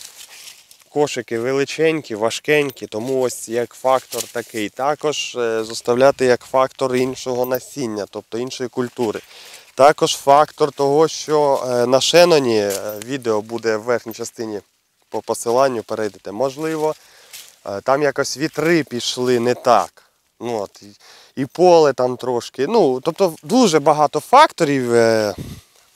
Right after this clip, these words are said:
які так чи інакше свідчать за те, що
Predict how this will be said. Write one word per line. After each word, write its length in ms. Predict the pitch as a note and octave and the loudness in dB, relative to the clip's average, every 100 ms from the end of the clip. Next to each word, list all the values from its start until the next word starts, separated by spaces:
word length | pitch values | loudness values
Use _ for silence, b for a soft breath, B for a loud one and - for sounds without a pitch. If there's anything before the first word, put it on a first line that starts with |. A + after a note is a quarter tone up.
| _ - | _ -16
які 500 | B2 D3+ G3 G#3 F#3 B B B B - - - | -8 -6 -2 -2 -2 B B B B -20 -16 4
так 220 | F#3 D#3+ | 6 6
чи 180 | - F3 | 0 0
інакше 420 | G3+ A3+ - C#3+ | 4 2 0 -6
свідчать 480 | - F3 F3 D3+ C3+ | -6 -8 -4 -4 -2
за 140 | C#3+ | -4
те, 260 | - G3 F#3+ | 0 0 0
що 680 | - - E3 F#3 E3+ C3 | -4 -2 0 2 2 0